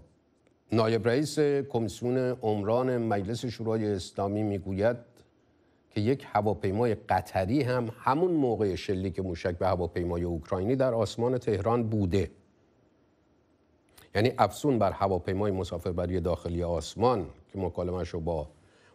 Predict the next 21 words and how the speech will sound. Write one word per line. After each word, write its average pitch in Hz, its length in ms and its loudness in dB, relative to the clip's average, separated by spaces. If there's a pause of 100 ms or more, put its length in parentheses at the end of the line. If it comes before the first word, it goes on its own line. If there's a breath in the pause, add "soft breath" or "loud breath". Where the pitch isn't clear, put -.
(120)
برج 131 340 4
مراقبت 101 840 2 (540)
مهرآباد 92 440 0
شنیدین. 85 520 -2 (1080 soft breath)
ابوالفضل 170 880 4
موسوی 139 640 2
بیوکی 117 720 0
نایب 113 560 2
رئیس 147 300 2
کمیسیون 127 480 0
عمران 120 320 2
مجلس 113 600 0
می‌گوید 113 380 2 (380 loud breath)
آن 123 180 4
شب 165 340 2
یک 180 240 -2
هواپیمای 123 580 2
قطری 113 500 0
هم 117 260 0
وجود 117 300 0
داشت 131 340 2